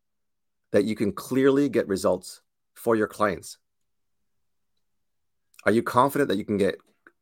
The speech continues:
results for your clients? Because if you can, and when you can, game over. Game over, okay? When you believe in yourself and you're all in, and when you can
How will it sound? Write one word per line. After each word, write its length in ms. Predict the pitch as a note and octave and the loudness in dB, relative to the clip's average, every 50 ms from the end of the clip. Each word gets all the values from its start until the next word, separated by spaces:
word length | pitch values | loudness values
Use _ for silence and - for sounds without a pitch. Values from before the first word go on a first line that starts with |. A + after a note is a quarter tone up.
| _ - | _ -4
results 420 | G#2 G#2 - - G2+ G#2+ G2+ - | -2 0 2 4 4 2 2 0
for 100 | - - | -2 -4
your 80 | F#2 F2 | -4 -4
clients? 440 | - - A2 G#2+ F#2+ - - - - _ _ _ _ _ - | -2 -2 -2 -2 -2 -4 -8 -14 -20 _ _ _ _ _ -6
Because 280 | G2 G2 G#2 G2 - - | -4 -2 -2 -2 0 0
if 200 | G#2 G2+ - C#3+ | -2 0 0 -2
you 60 | C#3 | -4
can, 380 | - - C3 A2 A2 A2+ A#2+ - - | -2 0 0 0 0 0 -2 -6 -6
and 160 | - F2 F2+ | -6 -6 -4
when 160 | E2+ F#2+ G2+ | -2 -2 -2
you 100 | A2 A#2+ | -2 -4
can, 380 | - - G#2+ F2+ F2 F2 F#2+ - - _ _ _ _ _ _ _ _ _ _ _ _ _ _ _ - - _ _ _ _ _ _ _ _ _ _ _ _ _ _ _ - | -4 -2 -2 -2 -2 -2 -4 -8 -12 _ _ _ _ _ _ _ _ _ _ _ _ _ _ _ -20 -20 _ _ _ _ _ _ _ _ _ _ _ _ _ _ _ -4
game 200 | G2 F#2+ F2 F2 | -2 0 2 2
over. 320 | F2+ E2 - - - - _ _ _ _ _ _ _ _ _ _ _ _ _ _ _ _ _ _ _ _ _ _ _ _ _ _ _ _ _ _ _ | 0 0 -2 -6 -10 -12 _ _ _ _ _ _ _ _ _ _ _ _ _ _ _ _ _ _ _ _ _ _ _ _ _ _ _ _ _ _ _
Game 240 | - G#2 G2+ G2+ G2 | 2 4 4 6 4
over, 360 | C2+ E2+ E2 - G#2+ G#2 - _ _ _ _ _ _ _ _ _ | 2 2 0 -2 -8 -14 -16 _ _ _ _ _ _ _ _ _
okay? 340 | - - - G2 G2+ C#3+ - _ _ - - - _ _ _ _ _ _ _ _ | -10 -2 0 0 0 0 -2 _ _ -20 -20 -20 _ _ _ _ _ _ _ _
When 160 | G#2 G#2 A2 | 2 4 4
you 100 | A#2 A2+ | 4 4
believe 280 | F2 A2 A2+ B2+ C3+ C3 | 4 4 4 4 4 2
in 60 | D3+ | 2
yourself 380 | D#3+ C#3+ - - A2 A2 B2+ - | 0 0 2 4 4 4 4 2
and 80 | G2 | 0
you're 160 | G2 G#2 - | 0 0 2
all 160 | - F#2+ F2 G2 | 2 0 0 0
in, 280 | G#2+ A#2 C3+ F3+ F3+ _ _ _ _ _ _ _ - | 0 -2 -2 -4 -8 _ _ _ _ _ _ _ -4
and 160 | G#2 G#2 G2+ | -2 0 2
when 140 | G#2 G#2+ G#2+ | 2 2 2
you 120 | A#2+ A#2+ | 0 -2
can 320 | - - A2 G#2 G2 - | 0 0 0 0 -2 -2